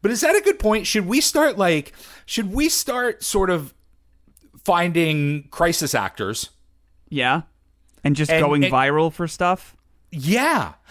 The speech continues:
Speaker 1: I mean, why is, why can't we, if we, you, like, we live in a city where there's a lot of unemployed actors, right?
Speaker 2: Mm-hmm.
Speaker 1: And everybody wants the next social media craze. So
Speaker 2: Yeah.
Speaker 1: why don't we rent something and,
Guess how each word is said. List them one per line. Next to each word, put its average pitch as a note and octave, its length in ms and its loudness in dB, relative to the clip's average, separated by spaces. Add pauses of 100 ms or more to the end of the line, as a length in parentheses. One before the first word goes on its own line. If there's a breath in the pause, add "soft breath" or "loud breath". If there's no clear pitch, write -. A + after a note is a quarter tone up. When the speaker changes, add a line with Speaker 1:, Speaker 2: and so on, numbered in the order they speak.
Speaker 1:
I F#3+ 60 0
mean, G#3+ 200 0
why A3+ 200 2
is, C#4+ 300 0
why G3+ 340 2
can't A#3+ 460 -2
we, C3+ 400 -2 (340 soft breath)
if F#3+ 200 0
we, G#3 200 -8
you, A3+ 80 0
like, A3 220 0
we B3+ 100 2
live D#4 160 -2
in C#4+ 60 0
a B3+ 40 0
city F#3 240 2
where D3 120 0
there's C#3 180 0
a C3+ 40 -2
lot C#3 220 2
of C3 80 2
unemployed B2+ 380 2
actors, G2 400 -2
right? F#2+ 400 -4
Speaker 2:
Mm-hmm. C#3+ 180 0
Speaker 1:
And D3+ 120 2
everybody G3 420 0
wants F3+ 260 -4
the F3 100 0
next D3+ 260 0
social D#3+ 360 0
media C#3 380 0
craze. G#2+ 560 -4 (200 loud breath)
So - 140 2
Speaker 2:
Yeah. - 120 0
Speaker 1:
why F#3+ 160 4
don't A3+ 200 0
we G3+ 160 0
rent E3+ 420 0 (100)
something C#3+ 600 0
and, D3+ 260 -2